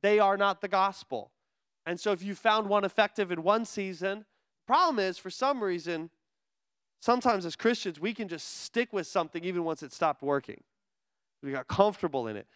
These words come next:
We have to be willing to ask, okay, in the world we live in today, this post-covid world, and, and this world, this post-Christian America, what does it look like to evangelize? 'Cause it's probably gonna be a little more nuanced.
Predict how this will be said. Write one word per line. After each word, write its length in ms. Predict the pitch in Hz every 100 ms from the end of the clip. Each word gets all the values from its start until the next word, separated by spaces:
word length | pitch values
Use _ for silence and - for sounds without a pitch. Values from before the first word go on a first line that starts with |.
| _ _ 165
We 80 |
have 100 | 185
to 100 | 180
be 140 | 180 185
willing 380 | 165 202 220 208
to 160 | 208
ask, 320 | 180 185 165 170
okay, 320 | 185 190 180
in 80 | 165
the 80 |
world 360 | 156 156 190 202
we 100 | 208
live 180 | 196 185
in 100 | 180
today, 300 | - 175 151
this 220 | 139 -
post-covid 880 | - 185 208 - - 196 190 185 175
world, 680 | 156 165 180 127 113 131 _ _ _ _ _ _ _ _ _ _ _ _
and, 280 | 170 165 156 _ _ _
and 380 | 156 160 156 147
this 220 | 151 165 -
world, 440 | 151 175 190 180
this 180 | 170 -
post-Christian 840 | - 190 202 196 - 196 - 180
America, 760 | 156 151 151 143 117 113 104 151 _ _ _ _ _ _ _ _
what 240 | 135 165
does 160 | 170 156
it 100 | 151
look 200 | 143 135
like 140 | 123
to 120 | -
evangelize? 680 | 120 113 110 104 101 110 _ _ _ _ _ _ _ _ _
'Cause 140 | 175
it's 140 | 160 -
probably 480 | _ 190 185 190 202
gonna 260 | 185 190
be 120 | 180
a 60 | 180
little 200 | 160 165
more 160 | 170 190
nuanced. 640 | 180 160 156 156 -